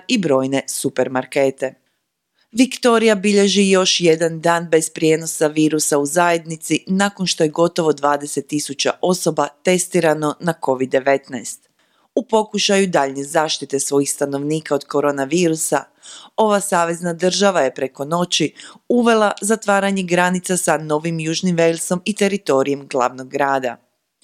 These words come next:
Prema putničkim dozvolama koje su na snazi, obje lokacije su crvene zone, a žitelji Viktorije koji se vraćaju u državu se po dolasku moraju podvrgnuti boravku u karanteni na četrnaest dana.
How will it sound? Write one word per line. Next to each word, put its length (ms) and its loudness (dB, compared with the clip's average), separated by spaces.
Prema 280 2
putničkim 600 -2
dozvolama 580 2
koje 240 0
su 160 -8
na 140 -4
snazi, 540 0
obje 280 2
lokacije 560 -2
su 140 -4
crvene 500 -2
zone, 500 -2
a 120 0
žitelji 460 0
Viktorije 580 2
koji 220 0
se 160 -6
vraćaju 540 -2
u 40 -6
državu 560 0
se 200 0
po 180 0
dolasku 500 0
moraju 420 4
podvrgnuti 640 0
boravku 580 0
u 80 -2
karanteni 640 0
na 140 -6
četrnaest 720 -2
dana. 420 -2